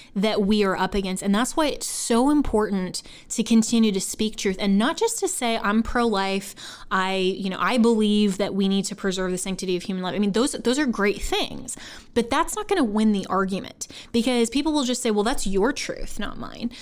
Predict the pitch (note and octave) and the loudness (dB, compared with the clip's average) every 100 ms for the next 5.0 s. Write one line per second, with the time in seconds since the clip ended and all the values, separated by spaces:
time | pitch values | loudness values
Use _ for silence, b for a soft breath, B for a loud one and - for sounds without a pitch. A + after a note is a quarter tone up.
0 | B B - G3+ G3 G3+ B3 D4 F#3 F3 | B B -2 0 2 0 2 0 0 -2
1 | D3+ - - F3+ F#3+ G3+ G3 G3 G#3 F#3 | -4 -8 -8 -6 0 2 2 2 0 0
2 | F3+ B3+ B3+ A#3 F#3+ G3 B3+ G3 F#3 - | 2 2 2 2 2 2 2 2 0 -2
3 | - B3 F#3+ F#3 A3 G#3 G3 F3+ G3 F#3+ | 2 2 2 2 0 0 -4 -2 -2 0
4 | G3 F#3 F3 F3+ F3 F3 F3+ C#4 - - | 2 0 -2 -2 -4 -4 0 0 -2 -8